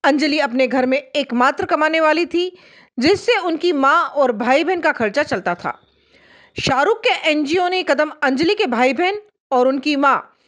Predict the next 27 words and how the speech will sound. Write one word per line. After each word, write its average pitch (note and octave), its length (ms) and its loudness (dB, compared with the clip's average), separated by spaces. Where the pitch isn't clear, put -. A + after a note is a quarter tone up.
जिन्हें A3 240 0
स्वास्थ्य D#4 520 0
से F#4+ 140 -2
जुड़ी D4+ 260 -2
समस्या C#4+ 520 0
है, C4 280 -4
के D4 80 -2
लिए D#4 120 2
उठाया G#3+ 360 0
है। F3 180 -6
हालांकि G#4+ 420 0
अभी A4 160 2
ये A#4 80 2
सामने F4+ 320 0
नहीं E4 320 0
आया G4 240 0
है G4 180 0
कि - 300 -6
एसआरके G4+ 580 0
ने G#4 100 -2
कितने E4+ 400 -2
रुपए D4+ 260 0
की F4 240 -4
आर्थिक E4+ 400 -2
मदद A#3+ 320 -2
की F4 240 -2
है। F3 200 -8